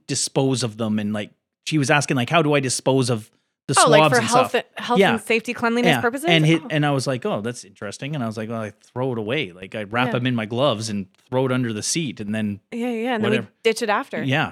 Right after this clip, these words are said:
Speaker 1: ditch it
Speaker 2: Okay.
Speaker 1: after. And he's like, "Well, I'm just concerned that the audience is gonna be concerned about that."
Speaker 2: Was this kind of around the covid times?
Speaker 1: No, no, not at all.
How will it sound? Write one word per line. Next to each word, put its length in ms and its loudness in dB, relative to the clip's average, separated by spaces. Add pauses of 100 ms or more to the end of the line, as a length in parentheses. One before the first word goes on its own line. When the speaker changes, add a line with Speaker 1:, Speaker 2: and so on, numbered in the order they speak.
Speaker 1:
ditch 220 -4
it 40 -4
Speaker 2:
Okay. 60 -2
Speaker 1:
after. 260 -4
And 80 -10
he's 140 -8
like, 160 -6
"Well, 100 0
I'm 140 0
just 200 -4
concerned 600 0
that 280 -2
the 100 -4
audience 500 0
is 160 -8
gonna 200 -4
be 260 -8
concerned 440 -6
about 260 -8
that." 200 -18
Speaker 2:
Was 160 -4
this 160 -8
kind 180 -4
of 80 -4
around 600 0
the 80 -4
covid 420 -4
times? 640 -4
Speaker 1:
No, 300 4 (280)
no, 200 -2
not 220 2
at 60 0
all. 240 -4